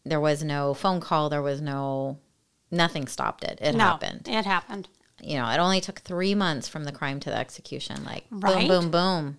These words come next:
Speaker 2: That was crazy.
Speaker 1: Everything's so fast back then. There was no,
Speaker 2: Mm-hmm.
Speaker 1: no waiting for everything. After it was all said and done, though, um,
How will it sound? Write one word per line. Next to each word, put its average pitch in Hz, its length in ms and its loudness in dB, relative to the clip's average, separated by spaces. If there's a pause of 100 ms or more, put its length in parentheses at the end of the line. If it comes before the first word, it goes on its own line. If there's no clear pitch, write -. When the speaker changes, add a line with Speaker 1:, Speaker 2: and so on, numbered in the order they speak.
(220)
Speaker 2:
That 262 120 6
was 262 140 -2
crazy. 220 640 -6
Speaker 1:
Everything's 214 380 -2
so 202 120 2
fast 143 320 -2
back 143 200 -4
then. 127 400 -6
There - 120 -8
was 143 220 -8
no, 143 420 -8 (720)
Speaker 2:
Mm-hmm. 240 280 2
Speaker 1:
no 214 100 2
waiting 156 240 0
for - 120 -8
everything. 139 380 -8 (580)
After 269 260 4
it 415 40 4
was 320 140 4
all 196 140 8
said 190 200 2
and 160 140 0
done, 147 220 2
though, 143 440 0
um, 139 540 -2